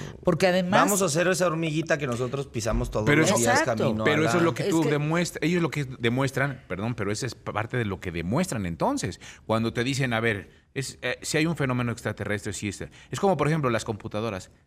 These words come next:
Speaker 3: De repente nacen casi, casi de la nada, o el teléfono. Entonces hay una evolución tecnológica.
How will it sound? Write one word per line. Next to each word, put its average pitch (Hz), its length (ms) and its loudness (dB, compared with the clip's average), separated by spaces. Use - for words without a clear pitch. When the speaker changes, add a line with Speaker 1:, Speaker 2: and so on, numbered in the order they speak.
Speaker 3:
De 113 140 0
repente 160 460 0
nacen 151 320 -2
casi, - 240 -4
casi 147 240 -2
de 127 100 -2
la 104 140 -2
nada, 104 400 0
o 104 100 -4
el 101 100 -6
teléfono. 120 380 -4
Entonces 135 320 -4
hay 165 80 0
una 170 140 0
evolución 127 560 0
tecnológica. 110 460 -4